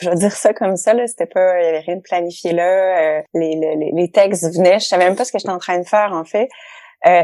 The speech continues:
puis, tu sais, ça s'est écrit sur une période à peu près, là, d'un, un trois, un trois jours très intense, là.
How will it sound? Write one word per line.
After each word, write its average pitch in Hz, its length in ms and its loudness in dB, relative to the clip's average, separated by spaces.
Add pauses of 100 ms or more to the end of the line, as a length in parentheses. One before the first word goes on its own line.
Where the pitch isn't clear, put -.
puis, 190 200 -2
tu - 40 -20
sais, 202 80 0
ça 180 200 -2
s'est 180 120 -4
écrit 196 300 -4
sur 196 160 -6
une 165 180 -4
période 175 500 2
à 165 60 0
peu 160 140 -6
près, 175 240 -6
là, 180 120 -2
d'un, 160 440 -8 (200)
un - 120 -10
trois, 175 340 -6
un 165 120 -8
trois 185 280 -2
jours 165 320 -4
très 180 240 -4
intense, 156 640 -6
là. 156 120 -2